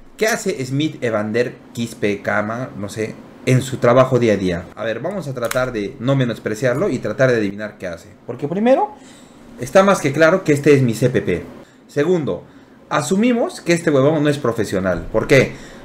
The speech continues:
Porque por su forma de hablar, por cómo es, cómo se trata de jactar, que trata de mostrar su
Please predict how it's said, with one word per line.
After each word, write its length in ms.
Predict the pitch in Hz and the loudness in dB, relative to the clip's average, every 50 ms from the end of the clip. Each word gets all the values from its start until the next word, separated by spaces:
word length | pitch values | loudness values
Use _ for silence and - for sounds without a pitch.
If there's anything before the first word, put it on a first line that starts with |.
| - - | -6 0
Porque 280 | - 131 127 127 135 131 | 4 4 4 4 4 2
por 240 | 135 139 135 135 135 | 4 4 4 4 4
su 100 | - 139 | 2 0
forma 400 | 135 - 208 214 196 180 165 139 | 4 6 6 8 8 8 6 6
de 120 | 131 117 | 8 8
hablar, 500 | 110 107 113 113 117 120 127 127 123 - | 6 6 6 6 8 8 8 6 6 2
por 180 | 107 101 98 - | 0 -2 0 2
cómo 300 | 131 131 127 113 107 110 | 2 2 4 4 4 4
es, 200 | 117 117 113 - | 4 2 2 2
cómo 260 | - 135 131 123 117 | 2 2 2 2 2
se 100 | 123 107 | 0 0
trata 260 | - 120 117 113 113 | 2 2 2 4 4
de 120 | 98 98 - | 4 2 0
jactar, 440 | 101 90 - - - 110 113 110 | -4 -8 -2 2 2 2 4 2
que 80 | - 101 | 0 0
trata 260 | - 117 113 - 117 | 0 0 2 4 4
de 80 | 101 98 | 4 4
mostrar 360 | 95 90 87 - - 110 110 | 2 0 0 2 2 2 2
su 300 | - - - 92 92 | 2 -2 -4 -4 -4